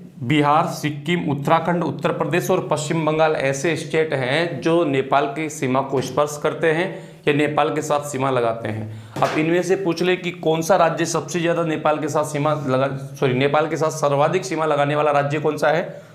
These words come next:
तो वो है उत्तर प्रदेश। और नेपाल के साथ न्यूनतम सीमा लगाने वाला राज्य कौन सा है, तो वो है आपका पश्चिम बंगाल। अब यहाँ पर नेपाल और भारत के बीच में,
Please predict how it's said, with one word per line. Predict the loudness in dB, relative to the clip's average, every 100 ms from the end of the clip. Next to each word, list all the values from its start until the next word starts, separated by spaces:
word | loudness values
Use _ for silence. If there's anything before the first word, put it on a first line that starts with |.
| -2
तो | 2
वो | 4
है | 4
उत्तर | 0 0 2
प्रदेश। | 2 2 -2 -4 -14 -6 2
और | 2
नेपाल | 2 2 2 2
के |
साथ | 2 0 0
न्यूनतम | -2 0 -2 -2
सीमा | 0 2
लगाने | 2 2 2
वाला | 2
राज्य | 2 2 2
कौन | 0 2
सा | 0
है, | 0 -4 -14 -18 0
तो | 2
वो | 4
है | 4
आपका | 2 -2
पश्चिम | -4 -4 -4 -4 -2
बंगाल। | -2 -4 -4 -10 -18 -20 -20 -2 0
अब | 2
यहाँ | 0 2 2
पर | 2 2
नेपाल | 0 0 2 2
और | 2 0
भारत | 2 2 0 0
के | 0
बीच | 2 0 0
में, | 0 0 -4 -10